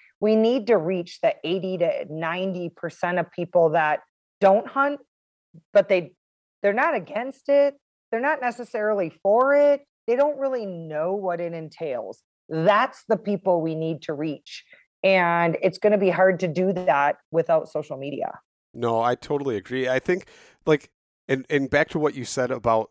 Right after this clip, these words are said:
Speaker 2: like, just even the, the whole disconnect and everything these days is so weird and strange. And, and, and it's, I mean, if you think about it, what we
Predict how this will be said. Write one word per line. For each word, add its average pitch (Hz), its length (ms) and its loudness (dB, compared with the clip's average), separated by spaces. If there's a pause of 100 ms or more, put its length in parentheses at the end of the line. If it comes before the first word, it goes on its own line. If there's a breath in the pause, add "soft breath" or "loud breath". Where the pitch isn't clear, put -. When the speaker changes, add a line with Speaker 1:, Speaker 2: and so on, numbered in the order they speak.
Speaker 2:
like, 107 300 -6 (220)
just - 300 -6
even 135 480 -2 (160)
the, 101 420 -2 (400)
the 107 240 -2
whole 117 440 -2
disconnect 113 540 -4
and 101 100 -10
everything 113 500 -6 (380 soft breath)
these 113 300 -6
days 110 340 -2
is 98 180 -8
so - 240 -2
weird 110 520 -4
and 95 100 -14
strange. 113 680 -8
And, 98 140 -10
and, 101 420 -10
and 95 320 -8 (1080 soft breath)
it's, 147 260 0
I 143 60 2
mean, 139 180 0
if - 140 -6
you 123 60 -6
think 165 320 0
about 101 280 0
it, 92 140 -8 (540)
what 131 320 -2
we 151 240 -6